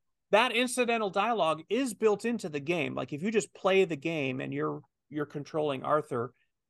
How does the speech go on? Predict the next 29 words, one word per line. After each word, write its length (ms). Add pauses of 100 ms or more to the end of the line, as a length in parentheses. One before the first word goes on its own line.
(140)
and 100
if 80
you 100
go 160
to 60
get 200
on 160
your 100
horse 380
and 140
kinda 260
slip 260
off 220
it, 180
he 120
will 180
say 280
something 500
like 260
that, 240
or 140
he 120
will 180
curse 400
under 280
his 140
breath 360
or 80
something. 440